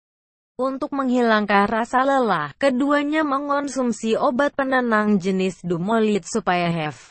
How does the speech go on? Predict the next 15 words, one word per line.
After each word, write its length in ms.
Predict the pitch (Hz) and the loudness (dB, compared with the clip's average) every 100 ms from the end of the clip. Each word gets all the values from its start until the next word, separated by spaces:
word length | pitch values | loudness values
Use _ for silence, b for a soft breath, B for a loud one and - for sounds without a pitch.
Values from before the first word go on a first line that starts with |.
| _ _ _ _ _ _ _ _ _ _ _ | _ _ _ _ _ _ _ _ _ _ _
fun. 480 | - 233 240 233 226 _ _ _ _ _ | -2 0 0 -4 -10 _ _ _ _ _
Yang 320 | 233 254 262 | -2 0 0
saya 400 | 247 240 240 254 | 0 2 2 2
tahu, 480 | - 208 190 208 202 | 2 0 2 0 -4
psikotropika 1120 | - 285 254 233 226 220 214 - 285 294 277 | -6 -8 -2 -2 0 0 0 0 -4 -2 -2
inisial 720 | 233 294 311 285 247 214 208 | -2 -2 -2 0 2 2 2
D, 400 | 196 185 170 151 139 | 2 2 2 -4 -6
tiga 320 | 294 269 277 | -6 -2 0
puluh 480 | 269 247 233 220 226 | 0 0 2 2 0
butir 400 | 226 285 294 285 | -2 -4 -2 -2
itu 320 | 262 262 311 | -2 -4 -4
digunakan 720 | 254 202 180 185 185 - 175 175 | -2 0 0 2 0 -2 -4 -4
untuk 240 | 156 165 170 175 | -4 -6 -8 -4
have 240 | 233 233 226 220 | -2 0 2 2
fun. 480 | - 208 165 147 139 | 4 0 0 -4 -12